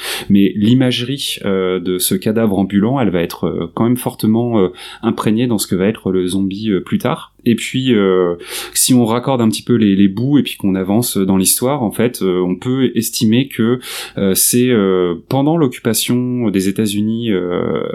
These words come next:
d'Haïti, entre dix-neuf cent quinze et dix-neuf cent trente-quatre, que le personnage du zombie a été introduit dans le patrimoine culturel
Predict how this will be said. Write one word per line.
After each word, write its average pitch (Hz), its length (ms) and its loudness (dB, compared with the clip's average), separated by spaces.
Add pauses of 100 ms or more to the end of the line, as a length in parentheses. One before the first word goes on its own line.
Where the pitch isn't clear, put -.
(160)
d'Haïti, 127 720 0
entre 107 640 0
dix-neuf 104 320 -2
cent 104 160 -6
quinze 117 300 0
et 98 40 0
dix-neuf 98 280 -4
cent 101 180 -4
trente-quatre, - 640 -4
que - 120 0
le 120 120 4
personnage 117 360 -2
du 104 80 -6
zombie 107 440 0
a 98 120 -4
été 98 160 -2
introduit 110 400 0
dans 110 100 0
le 90 60 -2
patrimoine 104 400 0
culturel 107 640 -2